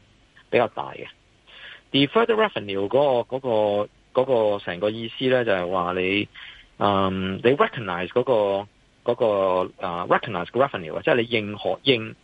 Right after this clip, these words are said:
認，呃，recognize，即係你認有幾多 revenue。因為遊戲呢，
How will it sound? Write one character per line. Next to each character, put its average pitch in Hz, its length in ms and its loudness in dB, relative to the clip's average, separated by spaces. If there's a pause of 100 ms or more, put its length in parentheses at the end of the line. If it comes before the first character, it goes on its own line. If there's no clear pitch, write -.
(140)
認， 120 280 -2 (760)
呃， 104 180 -2
recognize， 104 440 0
即 123 60 -4
係 156 200 2
你 117 80 -2
認 101 480 -4
有 104 140 0
幾 104 120 0
多 139 100 2
revenue。 107 320 -2 (400)
因 311 100 2
為 240 160 4
遊 98 360 0
戲 143 180 4
呢， 170 280 2